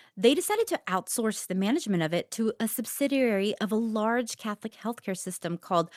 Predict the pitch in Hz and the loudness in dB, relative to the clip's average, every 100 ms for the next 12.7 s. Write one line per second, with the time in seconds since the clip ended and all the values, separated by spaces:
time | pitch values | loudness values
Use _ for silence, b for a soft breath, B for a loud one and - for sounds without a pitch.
0 | B - 175 196 247 - 214 - 180 139 | B 0 4 6 4 2 -6 -4 -4 -2
1 | 170 - b b - 208 262 269 - 226 | -8 -14 b b 0 4 6 4 2 0
2 | 220 254 262 269 277 285 - 220 202 226 | 2 2 2 2 0 -2 -2 -4 2 2
3 | 285 349 285 226 254 240 180 175 185 190 | 2 2 4 4 2 0 -2 -2 -6 -8
4 | - 190 175 170 - - 233 294 214 156 | -6 -6 -2 -2 -2 2 4 4 2 0
5 | 175 175 - 190 - 180 170 214 B B | 0 0 -2 -8 -2 2 2 0 B B
6 | B - - 302 381 - - 233 208 202 | B -12 -2 2 2 -2 0 2 4 4
7 | 202 226 277 254 277 254 208 170 214 220 | 4 2 4 4 6 4 2 0 -2 -4
8 | 185 202 - - 214 - - 254 277 - | -2 -2 -2 -8 -8 -8 -4 -4 -2 -2
9 | 180 180 B B - 247 233 233 - 214 | 0 -2 B B 2 4 4 -2 0 0
10 | 208 220 - 196 160 156 - - 185 160 | 0 -2 -4 -2 -2 -2 -8 -8 -4 -2
11 | 156 160 151 - 151 151 117 - 87 67 | -2 -2 -6 -4 -4 -2 -6 -6 -8 -8
12 | b b b b 220 220 | b b b b 2 4